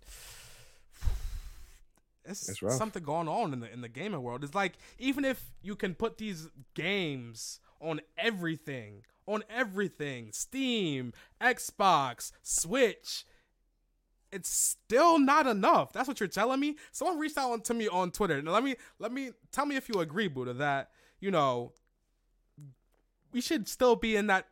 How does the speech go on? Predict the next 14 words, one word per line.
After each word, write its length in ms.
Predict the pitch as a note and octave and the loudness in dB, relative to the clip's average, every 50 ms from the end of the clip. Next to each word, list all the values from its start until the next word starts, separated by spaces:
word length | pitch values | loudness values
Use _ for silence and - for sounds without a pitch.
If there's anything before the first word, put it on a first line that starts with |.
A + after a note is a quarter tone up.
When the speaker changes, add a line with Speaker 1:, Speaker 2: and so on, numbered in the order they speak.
| _ - | _ 2
Speaker 1:
P 180 | - A#3 A#3+ | 4 4 4
S 120 | A3+ G#3+ - | 4 2 0
two, 220 | - - A#3 A3 | -2 -2 -2 2
P 180 | - - A#3 G#3+ | 4 4 4 4
S 140 | G#3 F#3+ - | 2 0 -2
three 300 | - G3+ G#3 A3 G#3+ E3 | -2 -2 0 0 0 0
era 360 | F3+ G3 G3+ F#3+ G3+ G3 G3 | 2 2 4 4 4 4 4
where 300 | F3+ E3 E3+ E3 D#3+ D#3 | 4 4 4 4 4 2
we 140 | D#3 D#3+ G3 | 2 0 -2
didn't 200 | G3 A3+ F#3+ F3 | -2 -2 -4 -4
really 160 | F3 E3+ D3+ | -4 -4 -4
care 260 | C3+ - - F#3 G#3 G#3 | -4 -6 -4 0 0 2
about 320 | G3+ F3 G3+ G3 F3 D3 | 4 4 2 2 2 0
graphics, 640 | C#3+ D3+ F3+ G#3 G#3+ - - A3 G#3+ - - - | 2 4 4 4 4 2 0 -4 -4 -6 -8 -12